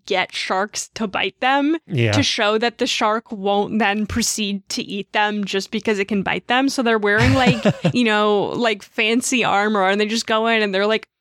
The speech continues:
Speaker 1: egging the sharks on to bite them.
Speaker 2: Well, I think it was that, like,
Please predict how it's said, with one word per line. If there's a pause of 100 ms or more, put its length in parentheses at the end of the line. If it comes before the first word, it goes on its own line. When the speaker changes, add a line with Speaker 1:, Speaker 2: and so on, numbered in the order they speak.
(140)
Speaker 1:
egging
the
sharks
on
to
bite
them.
Speaker 2:
Well,
I
think
it
was
that,
like,